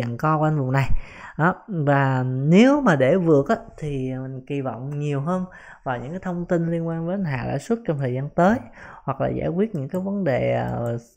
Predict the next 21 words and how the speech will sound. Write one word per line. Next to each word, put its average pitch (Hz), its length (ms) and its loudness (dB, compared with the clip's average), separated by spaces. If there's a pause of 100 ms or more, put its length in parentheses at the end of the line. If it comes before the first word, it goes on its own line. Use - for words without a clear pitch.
triệt 131 220 -6
để - 140 -2
hơn, 170 300 2
những 165 120 -4
vấn 196 100 -4
đề 117 300 0
liên 135 240 -4
quan 143 180 -4
đến, 170 240 -4
à, 143 140 -6
những 135 280 -6
cái 190 220 -4
doanh, 147 280 -6 (480)
doanh 147 420 0
nghiệp 120 180 -2
bất 185 140 -6
động 135 120 -6
sản 135 320 -6 (100)
thoát 254 260 -2
khỏi 127 380 -4
cái, 196 240 -4